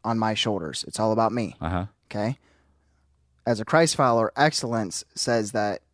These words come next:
Speaker 1: I'm gonna be the best version of myself, but God's grace is good enough, is sufficient enough. Okay? So
Speaker 2: Yeah,
Speaker 1: it's
Speaker 2: that's
Speaker 1: not all
Speaker 2: good.
Speaker 1: about me.
Speaker 2: That's good.
Speaker 1: Perfectionists say it all comes down to what I can produce.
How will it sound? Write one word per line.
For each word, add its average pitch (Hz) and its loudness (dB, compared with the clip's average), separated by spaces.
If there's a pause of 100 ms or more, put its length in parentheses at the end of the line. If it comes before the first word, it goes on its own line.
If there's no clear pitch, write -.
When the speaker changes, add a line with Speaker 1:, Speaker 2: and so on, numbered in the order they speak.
(140)
Speaker 1:
I'm 120 -4
gonna 113 -2
be 113 -2
the 98 -6
best 127 2
version 160 2
of 160 4
myself, 147 2 (1040)
but 113 2
God's 123 4
grace 117 0
is 107 -6
good 104 -2
enough, 92 -6
is 98 -6
sufficient 101 -4
enough. 78 -10
Okay? 117 -4
So 110 -4
Speaker 2:
Yeah, 90 4
Speaker 1:
it's 85 2
Speaker 2:
that's 120 4
Speaker 1:
not - 4
all 120 6
Speaker 2:
good. 85 4
Speaker 1:
about 107 2
me. 104 -8
Speaker 2:
That's 95 0
good. 85 -2
Speaker 1:
Perfectionists 180 2
say 165 6
it 127 -4
all 156 6
comes 180 0
down 165 4
to 156 -2
what 143 2
I 170 4
can 151 -2
produce. 110 -2